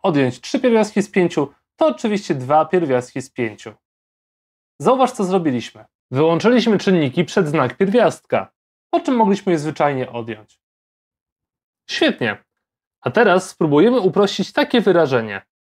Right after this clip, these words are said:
Tutaj mamy sumę trzech pierwiastków trzeciego stopnia. Z trzystu siedemdziesięciu pięciu, z dwudziestu czterech i z osiemdziesięciu jeden.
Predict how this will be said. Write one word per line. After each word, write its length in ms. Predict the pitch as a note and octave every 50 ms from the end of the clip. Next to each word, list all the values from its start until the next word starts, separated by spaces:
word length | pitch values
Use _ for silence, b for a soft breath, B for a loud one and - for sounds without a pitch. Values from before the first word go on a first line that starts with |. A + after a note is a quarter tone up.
| _ _ _ _ _ _ _ _ _ _
Tutaj 260 | _ A#3+ A3+ C4+ B3+ G#3+
mamy 200 | G3 F3 E3 D3+
sumę 280 | - - F#3 E3+ D#3+
trzech 380 | D#3 - - - C4 C4 C4 -
pierwiastków 600 | G#3 F3 D3+ C#3+ E3 F3 E3+ - - E3+ D3 -
trzeciego 460 | - - C#3+ - - D3+ C#3 C#3+ C3+
stopnia. 540 | C3+ - - C3 A#2 G#2 - - A2 G#2 - _ _ _ _ _
Z 100 | _ -
trzystu 380 | - - - - G#3+ G#3 - F3+
siedemdziesięciu 640 | - F3 D3+ D3+ C#3+ C3+ C3 - C#3 B2 A2+ A#2+
pięciu, 540 | - - F#3+ G#3 G3+ G3+ - E3+ D#3+ - - _ _
z 60 | C3+
dwudziestu 440 | C3 F#3+ G#3 F3+ F3+ E3 - - C#3
czterech 420 | B2 - - C#3 B2+ C3 D3 D3 -
i 60 | D#3
z 40 | D#3
osiemdziesięciu 680 | D#3+ - - C#3+ C#3 D3+ - - B2 A#2+ - - G3
jeden. 360 | A3+ A3+ E3 A#2+ A2 G2+ A2